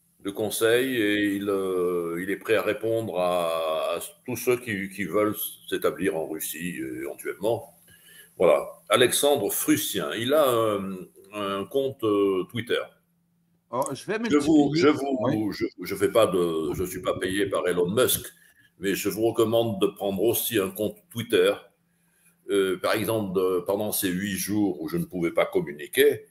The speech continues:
Speaker 1: avec mes amis, euh, sur Facebook, euh, je, j'utilisais t-, Twitter. Et je commence à avoir, euh, du monde sur Twitter. Et c'est facile, on,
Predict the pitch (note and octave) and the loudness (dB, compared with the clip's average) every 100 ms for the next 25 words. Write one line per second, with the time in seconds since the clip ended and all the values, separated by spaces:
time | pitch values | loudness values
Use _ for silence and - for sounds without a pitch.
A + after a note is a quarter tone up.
0 | _ _ _ D#2 D#2+ D#2+ E2 F2 E2 F2+ | _ _ _ 0 0 -2 0 0 4 4
1 | G#2 C3+ A#2+ E2+ D2+ D2 C#2+ C#2 C2 C2+ | 4 0 0 0 -2 -2 -2 -4 -4 -6
2 | B1+ B1+ B1 - - - D2 - D#2 D2 | -8 -10 -12 -16 -14 -8 -8 -6 -2 -4
3 | - A2 D#3 - E2+ D2+ D2 - - C#2 | -2 -2 -2 -2 -2 -2 -2 -6 -14 -14
4 | B1+ - - D2 D2+ D2+ A#2 A2 - D#2 | -16 -20 -16 -16 -14 0 0 0 -12 -12
5 | - A2 B2 F3+ G2+ - B1 C2 B1 B1+ | -8 -4 2 4 4 0 -8 -8 -8 -10
6 | B1+ - - - _ - C#2 E2 F2 D2+ | -12 -16 -20 -20 _ -18 -8 -4 -2 -2
7 | C#2+ D#2 D#2 - C#2+ C#2 C2+ B1+ B1+ B1+ | -2 0 -2 -2 -8 -8 -8 -10 -12 -14
8 | B1 B1 _ D#2 E2 F2 E2+ - - - | -16 -20 _ -12 -2 0 0 -4 -12 -14
9 | - C#2 - A#2+ D3 D3 - - _ _ | -20 -8 4 6 6 2 -10 -20 _ _
10 | _ _ D2+ F#2 F#2 F2 F2 F2 E2 - | _ _ 2 2 4 0 -2 0 0 0
11 | A2+ C3 G#2+ D#2+ D2 | 0 0 0 -2 -8